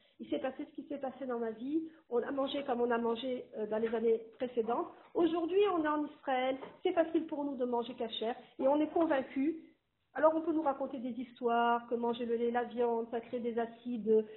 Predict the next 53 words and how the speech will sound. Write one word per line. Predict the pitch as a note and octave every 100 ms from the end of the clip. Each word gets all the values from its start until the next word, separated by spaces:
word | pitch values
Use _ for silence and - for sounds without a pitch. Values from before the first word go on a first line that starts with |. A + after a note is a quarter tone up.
| - -
néfastes | B3+ B3+ B3 A#3+ A#3+
l'un | A#3+ B3
contre | B3 A#3+ -
l'autre, | C4+ B3+ B3 A#3+ B3
et |
cetera. | C#4 C#4 C#4 A#3+ A#3 A#3 - -
On |
peut | D4
nous | D4+
dire | C#4 D#4+
plein, | E4+ F4
plein | F4 D#4+
de |
choses, | D#4+ D#4 -
que |
le | C4 B3
porc, | C4+ C4 C4+
c'est | C4
très | C4+
mauvais | C4 B3+
pour | B3+ C4
la | C4
santé. | C#4+ D4 D4 - _
Mais | C#4
nos | D4
grands-parents, | D4+ D4+ D4 D4
ils | C#4+ -
savaient | B3+ D4 D4
ça. | E4 E4 - _ _ _ -
Ils |
savaient | C#4+ D#4 F4
pas. | F#4 F4
Ça, | D4 C#4+
c'est | D4
pour | C#4+
ça | E4 E4
qu'ils | D#4+
ont | D4
mangé | C#4+ C#4+
du | B3+
porc, | C#4 E4 E4
Chaz | D#4
Shalom. | D#4 E4 D#4+ D#4+
C'est | C4
pour... | C#4
pas | C4+
du | D4+
tout. | B4+ C#5 D5+ - - _ _ _
On, | D4+ D#4 -
on, | E4+ E4
on | E4+
a | E4+
Hirat | E4+ F4